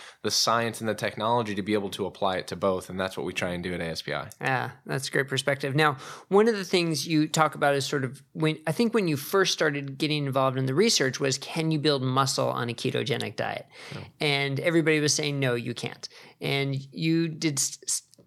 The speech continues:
Speaker 2: a couple different studies showing that, yes, you can build muscle on a ketogenic diet. And then it brings in the whole concept of protein,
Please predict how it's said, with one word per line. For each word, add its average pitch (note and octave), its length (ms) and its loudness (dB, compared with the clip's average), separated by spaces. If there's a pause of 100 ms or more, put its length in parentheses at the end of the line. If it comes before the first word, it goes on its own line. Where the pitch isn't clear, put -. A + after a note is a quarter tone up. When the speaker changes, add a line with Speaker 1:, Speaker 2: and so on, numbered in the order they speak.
(180)
Speaker 2:
a D3+ 100 -2
couple C4+ 260 4
different C#3 300 -2
studies C#3 340 -2
showing C#3 340 -2
that, C3 260 -2
yes, C3 340 -2
you C3+ 100 -4
can C3+ 360 -4
build B2+ 160 -4
muscle B2 420 -4
on C3 100 -6
a B2+ 60 -4
ketogenic B2 580 -6
diet. B2+ 300 -6
And D#3+ 180 0
then G#3 200 2 (280)
it D#3+ 160 0
brings G#3 220 6
in G3 100 2
the F#3 60 2
whole E3+ 160 2
concept D3 440 0
of C3+ 200 -6
protein, C3+ 540 -2